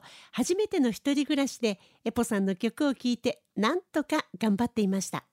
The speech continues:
今でもエポさんを聴くと、当時を思い出して胸がキュッとなります。沖縄に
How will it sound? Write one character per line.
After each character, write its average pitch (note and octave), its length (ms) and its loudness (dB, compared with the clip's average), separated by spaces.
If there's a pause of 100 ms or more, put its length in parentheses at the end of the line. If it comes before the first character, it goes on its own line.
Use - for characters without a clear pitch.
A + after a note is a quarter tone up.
(960)
今 G#4+ 180 2
で F4+ 140 2
も C#4+ 100 4
エ D#4 100 0
ポ F#4+ 140 -2
さ E4+ 180 0
ん D4 60 4
を C4+ 80 0
聴 - 160 -16
く C#4+ 120 -2
と、 B3 260 0
当 D4+ 240 2
時 B3 180 2
を A3 100 2
思 A3 160 2
い C4 60 4
出 C#4 160 0
し - 40 -8
て G#3 180 0
胸 A#3 260 2
が - 160 0
キ - 200 -4
ュ - 20 0
ッ - 20 0 (100)
と D#4+ 120 2
な A3+ 160 2
り G#3+ 100 0
ま G#3+ 160 0
す。 - 260 -10 (960)
沖 E4 220 2
縄 F#4 220 2
に F4 160 2